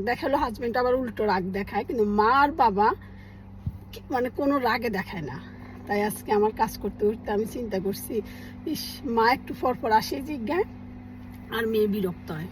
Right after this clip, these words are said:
মা একটু পর পর আসে জিজ্ঞায় তার মা বিরক্ত হয়।" এই জন্য বলবো, যাদের এখনো মা জীবিত আছে, মা বাবা অবহেলা করবেন না, সম্মান করবেন, কারণ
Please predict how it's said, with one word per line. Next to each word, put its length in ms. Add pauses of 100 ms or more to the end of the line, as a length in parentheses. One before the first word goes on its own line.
(100)
মা 200
একটু 260
পর 180
পর 120
আসে 220
জিজ্ঞায় 380
তার 120
মা 200
বিরক্ত 440
হয়।" 180
এই 160
জন্য 280
বলবো, 300
যাদের 340
এখনো 420
মা 280
জীবিত 380
আছে, 440 (800)
মা 460 (100)
বাবা 420 (420)
অবহেলা 460
করবেন 280
না, 220
সম্মান 580
করবেন, 300 (580)
কারণ 420